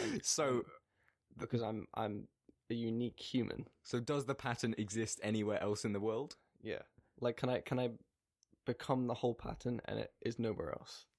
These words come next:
Speaker 2: Okay, sure. Let's go with that.
Speaker 1: All right. Then I wanna be, like, animal skin patterns, like
Speaker 2: Oh.
Speaker 1: leopard, like leopard print.
Speaker 2: <laughs> So you take away all of the leopard print
Speaker 1: Yeah.
Speaker 2: from the leopards.
Speaker 1: Yeah, and I will sacrifice myself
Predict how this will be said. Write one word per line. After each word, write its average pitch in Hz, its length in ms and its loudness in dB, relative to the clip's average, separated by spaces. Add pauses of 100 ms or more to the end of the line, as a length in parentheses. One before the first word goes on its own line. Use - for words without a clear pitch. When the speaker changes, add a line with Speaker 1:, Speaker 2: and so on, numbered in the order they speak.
(100)
Speaker 2:
Okay, 139 300 4
sure. 101 320 4
Let's 113 160 4
go 110 140 6
with 92 120 0
that. 67 280 0
Speaker 1:
All 107 60 2
right. 87 200 -2 (220)
Then 120 140 0
I 123 80 4
wanna 135 200 2
be, 123 160 2
like, 110 440 -4 (760)
animal 113 460 -2
skin - 540 -4
patterns, - 460 -4
like 113 100 -4
Speaker 2:
Oh. 139 160 0
Speaker 1:
leopard, 120 400 -2
like 101 120 -8
leopard 120 360 -6
print. - 640 0
Speaker 2:
<laughs> - 40 -2 (540)
So - 180 0
you 160 240 2
take 175 380 0
away 127 400 4
all 117 320 2
of 110 100 -2
the 113 80 2
leopard 107 460 0
print 87 220 0
Speaker 1:
Yeah. 123 160 2
Speaker 2:
from 101 180 4
the 92 80 2
leopards. 90 600 0
Speaker 1:
Yeah, 120 260 -2
and 113 140 0
I 135 80 2
will 127 140 2
sacrifice 131 640 0
myself - 600 0